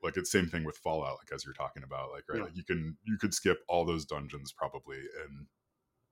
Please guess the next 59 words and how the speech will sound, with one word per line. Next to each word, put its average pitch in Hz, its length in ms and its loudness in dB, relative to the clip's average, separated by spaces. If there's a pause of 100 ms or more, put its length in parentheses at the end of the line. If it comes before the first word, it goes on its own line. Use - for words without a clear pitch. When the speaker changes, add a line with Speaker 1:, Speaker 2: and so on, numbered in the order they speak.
Speaker 1:
still 104 180 4
have 90 120 4
a 87 40 4
fun 101 180 6
time 98 160 8
with 92 120 2
the 90 40 0
game, 78 280 -4 (520)
right? 104 160 10
But, 98 140 4
like, 90 120 6
they 85 120 6
add 82 220 4
details 90 680 2
and 98 100 2
stuff 92 280 2
Speaker 2:
Yeah. 117 220 -2
Speaker 1:
to, 92 280 2 (420)
to - 80 2
what 101 60 4
you're 95 100 2
doing, 98 360 6
you 98 80 4
know. 92 40 6
So 101 160 8
Hollow 104 340 10
Knight 85 360 6
and 82 340 2 (600)
Hollow 92 260 8
Knight 82 200 2
also 76 280 0
does 67 220 -4
that 67 160 -8
too, 69 180 -4
right? 65 140 -6
You 73 100 -8
have 78 200 -2
these 73 180 -6
little 73 160 -4
sections 69 600 -4
that 69 280 -6
can 85 240 0
sort 107 200 2
of 82 80 2
sit - 340 6
on 95 160 4
their 82 200 2
own 85 200 2
as 76 120 -2
almost 78 280 -2
levels, 76 340 -2
but - 140 -4
they 98 200 0
are 117 200 8
interconnected 87 600 0
with 73 140 -10
the 78 60 -8
whole 71 220 -4
thing, 67 400 -8